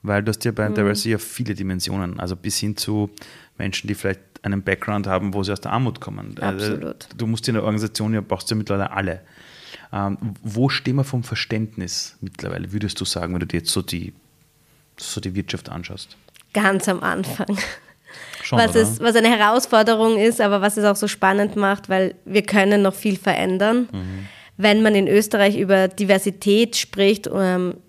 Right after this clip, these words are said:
Speaker 2: ist es einfach Gender Equality, Frau, Mann.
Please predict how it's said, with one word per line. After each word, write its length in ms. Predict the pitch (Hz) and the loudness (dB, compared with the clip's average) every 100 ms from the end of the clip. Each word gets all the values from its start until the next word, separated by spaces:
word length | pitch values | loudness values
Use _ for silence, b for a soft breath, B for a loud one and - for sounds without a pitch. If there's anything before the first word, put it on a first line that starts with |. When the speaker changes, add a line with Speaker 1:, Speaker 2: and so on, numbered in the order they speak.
| _ 240 | _ -2
Speaker 2:
ist 140 | - | 0
es 100 | 202 | 0
einfach 520 | 160 185 180 185 185 | 0 0 0 -2 -2
Gender 320 | - 190 202 | -2 0 2
Equality, 680 | 208 - 214 220 233 247 247 | 0 2 4 4 2 -2 -2
Frau, 380 | 240 185 185 185 | -2 0 2 4
Mann. 380 | 190 185 269 | 2 4 4